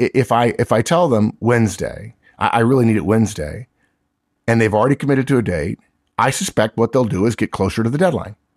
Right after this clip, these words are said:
And the outcome is either they're gonna have it done by Friday, or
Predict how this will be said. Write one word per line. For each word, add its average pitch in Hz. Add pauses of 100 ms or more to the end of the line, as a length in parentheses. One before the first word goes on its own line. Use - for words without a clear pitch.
(800)
And 135
the 123
outcome 202
is 92
either 127
they're 107
gonna 98
have 113
it 127
done 123
by 135
Friday, 98 (880)
or 92